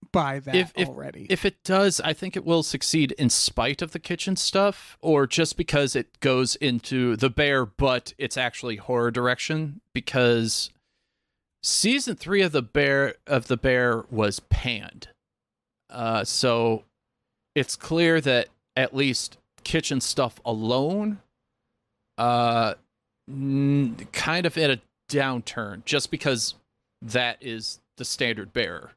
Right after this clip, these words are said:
Speaker 2: right? Uh,
Speaker 1: Yeah.
Speaker 2: but now, I don't know, maybe because it has this horror coat of paint on it, it, it, it'll, it'll have more legs.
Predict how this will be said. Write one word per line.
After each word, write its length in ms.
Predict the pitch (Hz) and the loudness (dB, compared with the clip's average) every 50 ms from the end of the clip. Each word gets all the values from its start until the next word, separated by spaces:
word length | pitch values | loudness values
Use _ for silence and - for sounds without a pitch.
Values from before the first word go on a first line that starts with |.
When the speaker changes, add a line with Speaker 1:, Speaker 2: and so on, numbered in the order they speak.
| _ _ | _ _
Speaker 2:
right? 300 | - 110 117 123 127 - _ _ _ _ _ _ _ _ _ _ _ _ _ _ _ _ _ _ _ _ - - _ | -6 -2 -2 -2 -2 -4 _ _ _ _ _ _ _ _ _ _ _ _ _ _ _ _ _ _ _ _ -20 -12 _
Uh, 420 | - 120 117 117 117 - 170 165 160 | -2 0 2 4 4 4 4 4 4
Speaker 1:
Yeah. 460 | 151 143 139 127 123 117 110 107 - - - - _ _ _ _ - | 4 4 2 2 0 -2 -4 -6 -8 -10 -12 -18 _ _ _ _ -16
Speaker 2:
but 440 | 156 123 - 131 135 135 135 127 - _ _ _ - | -10 -2 0 0 2 2 0 -2 -4 _ _ _ -6
now, 720 | 139 139 143 143 143 143 139 135 135 131 127 120 110 - _ _ _ _ _ _ - | -2 0 0 2 2 2 2 4 4 4 2 2 -2 -6 _ _ _ _ _ _ -10
I 200 | - - 156 147 | -6 -2 -2 0
don't 120 | 135 131 | 0 2
know, 160 | 131 123 110 | 2 2 2
maybe 300 | 110 127 143 151 151 151 | 2 2 2 0 0 -2
because 380 | 131 135 120 - 139 135 131 123 | -4 -6 -6 -2 0 0 0 -2
it 120 | 143 - | -4 -6
has 320 | - 135 131 127 127 - - | -4 -2 -2 0 -2 -2 -2
this 180 | 127 117 - | -4 -4 -4
horror 300 | - - 127 127 127 127 | -2 0 2 2 2 2
coat 240 | 117 - - 123 117 | 2 2 2 2 2
of 100 | 113 - | 2 -2
paint 320 | - - 135 139 143 131 151 | -4 -2 -2 -2 -2 0 0
on 200 | 147 151 156 165 | 2 2 2 2
it, 180 | 180 180 - _ _ _ _ _ _ _ - - _ _ _ _ _ _ _ _ _ _ _ _ - | 0 0 -2 _ _ _ _ _ _ _ -20 -20 _ _ _ _ _ _ _ _ _ _ _ _ -2
it, 180 | 147 147 - - _ _ - | 0 0 0 -2 _ _ -6
it, 280 | - - 143 139 143 - _ | 0 0 0 0 0 -4 _
it'll, 520 | - 135 127 131 131 123 123 120 113 101 - | -2 -2 0 2 2 2 2 2 0 -4 -4
it'll 240 | - 147 139 127 104 | -2 0 0 0 0
have 280 | 95 131 131 127 123 117 | 0 0 0 0 0 0
more 220 | 131 135 131 131 | 0 2 2 2
legs. 640 | 135 131 139 143 143 156 151 135 - - - - - | 4 4 4 4 4 2 0 -4 -6 -8 -8 -10 -12